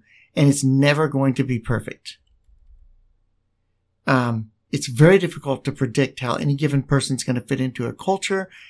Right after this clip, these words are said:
how that person is gonna, what their abilities are in their environment. Again, part of this is because problem-solving skills are specific.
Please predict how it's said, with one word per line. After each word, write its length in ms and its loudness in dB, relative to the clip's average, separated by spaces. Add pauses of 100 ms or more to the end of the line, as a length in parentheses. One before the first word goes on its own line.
(140)
how 180 2
that 200 0
person 320 0
is 120 -6
gonna, 420 -2 (420)
what 240 8
their 160 6
abilities 580 4
are 400 0 (460)
in 160 4
their 200 4
environment. 540 0
Again, 480 -2 (280)
part 180 4
of 80 0
this 180 0
is 100 -2
because 240 2
problem-solving 680 0
skills 380 0
are 60 -4
specific. 640 -6